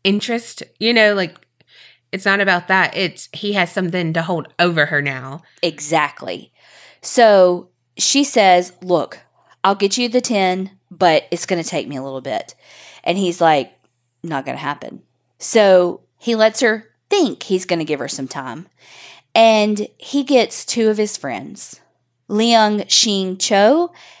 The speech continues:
Speaker 2: and Leung Wai Lun. So Leung one and two decided that they were gonna help Chang find Fan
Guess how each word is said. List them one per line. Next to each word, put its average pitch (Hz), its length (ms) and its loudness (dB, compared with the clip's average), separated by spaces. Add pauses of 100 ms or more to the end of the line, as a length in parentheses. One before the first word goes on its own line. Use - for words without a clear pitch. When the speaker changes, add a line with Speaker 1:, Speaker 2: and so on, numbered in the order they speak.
(160)
Speaker 2:
and 202 360 2
Leung 240 680 0
Wai 196 500 2
Lun. 156 600 -6 (440)
So 254 500 6
Leung 370 500 4
one 247 180 4
and 262 160 0
two 151 320 -2 (280)
decided 277 400 4
that 240 100 -2
they 226 140 2
were 262 80 0
gonna 339 180 2
help 254 300 0
Chang 160 640 -2 (580)
find 262 640 2 (140)
Fan 160 720 -2